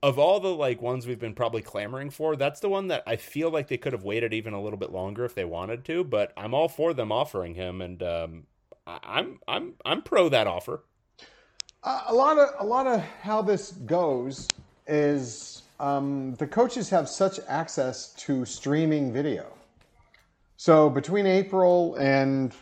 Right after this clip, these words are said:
Speaker 2: you know, June, all these kids are playing in other tournaments that are not within the N C A A evaluation period, but coaches can watch them on video.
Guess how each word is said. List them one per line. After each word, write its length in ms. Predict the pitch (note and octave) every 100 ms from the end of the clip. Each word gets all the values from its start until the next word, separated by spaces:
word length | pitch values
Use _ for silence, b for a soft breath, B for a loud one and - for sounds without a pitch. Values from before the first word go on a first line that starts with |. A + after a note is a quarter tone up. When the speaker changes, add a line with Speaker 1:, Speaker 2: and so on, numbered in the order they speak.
| _ _
Speaker 2:
you 80 | D#3
know, 260 | A#2+ A2 C3+ _ _ _ - _ _ B2
June, 460 | G#2 F#3+ C#3+ B2+ C#3+ _ b b b b _ _
all 180 | C3 F#3
these 200 | F#3 E3
kids 260 | G3 F3+
are 80 | D3+
playing 280 | - F3 E3+
in 80 | D3+
other 200 | D3+ C#3
tournaments 520 | - E3+ D3+ C3+ C3
that 280 | - C3+ A#2+
are 200 | - B2+
not 300 | B2+ C3+ C#3+
within 240 | C#3 B2+ C3+
the 140 | B2+
N 100 | C3
C 160 | C3 C3+
A 200 | B2 A#2+
A 20 |
evaluation 580 | A#2 B2 A#2 C#3 D3 G#2+
period, 540 | A2 G#2 G#2+ G#2 G2+
but 560 | D#3 E3 D3 - - _ _ _ _ _ _ _ _ _ -
coaches 460 | D3 C#3+ C#3+ A#2+
can 280 | - D3 C3
watch 320 | A#2 C#3 C#3+
them 320 | - A2 A2 A2 _ _ _ _ _
on 200 | - B2
video. 420 | A2 D#3+ G#2+ E2